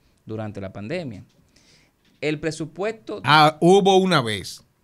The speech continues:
Speaker 2: que fue por
Speaker 1: Hubo
Speaker 2: la pandemia.
Speaker 1: Ahora,
Speaker 2: Ah,
Speaker 1: después de
Speaker 2: ok.
Speaker 1: ahí, en
Speaker 2: Ya.
Speaker 1: dos mil veintiuno, dos mil veintidós, dos mil veintitrés y dos mil veinticuatro, en esos cuatro presupuestos generales del Estado, y luego en la ejecución final de cada uno de esos años,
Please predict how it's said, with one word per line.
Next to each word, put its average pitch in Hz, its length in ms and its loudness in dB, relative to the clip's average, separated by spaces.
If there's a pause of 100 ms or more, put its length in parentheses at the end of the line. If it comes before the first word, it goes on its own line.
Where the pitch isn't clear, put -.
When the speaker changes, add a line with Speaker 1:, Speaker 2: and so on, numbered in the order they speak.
Speaker 2:
que 147 160 -2
fue 143 180 -4
por 180 280 2
Speaker 1:
Hubo 160 80 2
Speaker 2:
la 147 200 2
pandemia. 123 1000 0
Speaker 1:
Ahora, 131 380 -4
Speaker 2:
Ah, - 40 -20
Speaker 1:
después 139 480 -2
de 233 80 2
Speaker 2:
ok. 220 40 4
Speaker 1:
ahí, 170 240 0
en 135 100 -2
Speaker 2:
Ya. 123 60 -6
Speaker 1:
dos 117 140 -6
mil 113 240 -6
veintiuno, 170 640 2 (360)
dos 117 240 -10
mil 117 160 -6
veintidós, 131 560 -6 (180)
dos 117 280 -8
mil 120 160 -8
veintitrés 156 680 -10
y - 100 -16
dos 117 120 -10
mil 117 160 -10
veinticuatro, 123 580 -12 (520)
en 127 160 -10
esos 151 260 -10
cuatro 190 500 -6
presupuestos 147 720 -10
generales 117 480 -10
del 113 80 -12
Estado, 139 460 -10 (1160)
y 147 120 -2
luego 160 320 -2
en 175 100 -4
la 160 80 -4
ejecución 151 540 -10
final 135 560 -8
de 110 80 -12
cada 117 180 -6
uno 127 120 -8
de - 40 -12
esos 117 220 -14
años, 107 380 -14